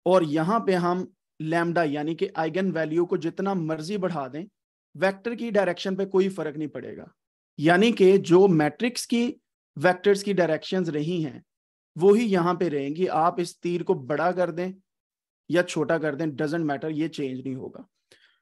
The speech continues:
और प्रिंसिपल कंपोनेंट क्या होते हैं? जब भी हम कोवेरियंस मैट्रिक्स में से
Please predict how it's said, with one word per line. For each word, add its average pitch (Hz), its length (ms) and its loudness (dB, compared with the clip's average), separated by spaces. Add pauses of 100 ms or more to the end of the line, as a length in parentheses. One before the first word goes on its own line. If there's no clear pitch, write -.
(240)
और - 320 4 (120)
प्रिंसिपल 196 440 6
कंपोनेंट 220 560 4
क्या 185 140 6
होते 170 320 4
हैं? 165 160 0
जब 175 300 0
भी 240 140 0
हम 147 300 -2 (420)
कोवेरियंस 185 580 2
मैट्रिक्स 151 480 -6
में 135 120 -4
से 120 260 -14